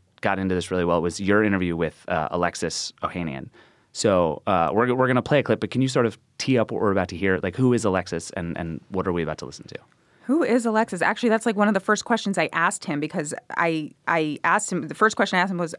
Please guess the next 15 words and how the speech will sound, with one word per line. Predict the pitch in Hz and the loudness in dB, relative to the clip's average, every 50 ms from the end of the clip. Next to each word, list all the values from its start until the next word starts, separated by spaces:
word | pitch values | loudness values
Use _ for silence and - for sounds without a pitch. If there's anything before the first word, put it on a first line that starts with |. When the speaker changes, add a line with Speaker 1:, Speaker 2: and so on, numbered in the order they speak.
| _ - | _ 2
Speaker 2:
"Are | 170 175 190 | 2 2 2
y-, | 185 170 - - - | 0 -4 -10 -4 -2
are, | 175 175 - | -2 -2 0
is | 196 175 | -2 0
it | - 196 | 2 2
okay | 190 - - 190 | 2 2 2 0
if | 185 180 180 | 0 0 0
I | 165 | -4
call | - - 196 170 | -2 -2 -2 -2
you | 170 170 165 | -2 -2 -6
Serena | - - 165 160 165 170 165 | -6 -6 -6 -4 -4 -4 -2
Williams' | 160 160 160 156 156 151 - | -2 -2 -2 -4 -4 -4 -4
husband?" | - 123 143 - - 180 185 - 226 226 | -4 -4 -2 0 2 2 4 4 2 2
Speaker 1:
<laughs> | |
Right. | 165 120 - | 0 -2 -4